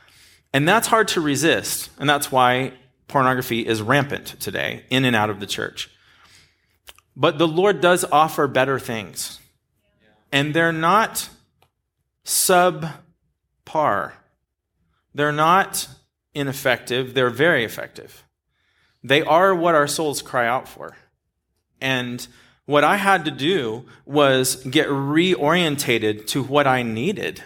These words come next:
really, what, how God designed me.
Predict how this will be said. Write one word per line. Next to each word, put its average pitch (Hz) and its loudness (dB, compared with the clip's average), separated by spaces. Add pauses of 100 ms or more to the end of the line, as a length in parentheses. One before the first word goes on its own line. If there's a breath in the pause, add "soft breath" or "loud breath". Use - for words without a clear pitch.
really, 113 -2 (140)
what, 139 -4
how 165 2
God 147 2
designed 127 -2
me. - -18